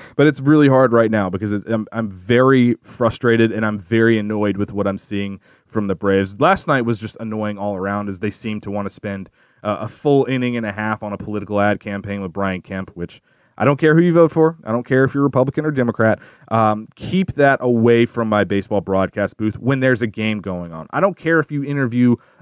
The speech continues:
a baseball player or somebody who can contribute something to a baseball conversation.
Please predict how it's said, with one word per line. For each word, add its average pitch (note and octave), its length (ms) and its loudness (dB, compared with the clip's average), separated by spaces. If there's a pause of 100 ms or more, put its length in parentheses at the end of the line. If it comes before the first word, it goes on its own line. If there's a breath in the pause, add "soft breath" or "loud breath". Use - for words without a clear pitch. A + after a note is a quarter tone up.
a B2+ 180 4
baseball D#3 520 2
player E3+ 400 6
or A#2+ 80 4
somebody C3 300 2
who A#2+ 120 4
can A#2+ 160 -4
contribute B2 640 -4
something C3 520 -4
to B2 160 0
a A#2 80 4
baseball B2 480 0
conversation. A2+ 840 -4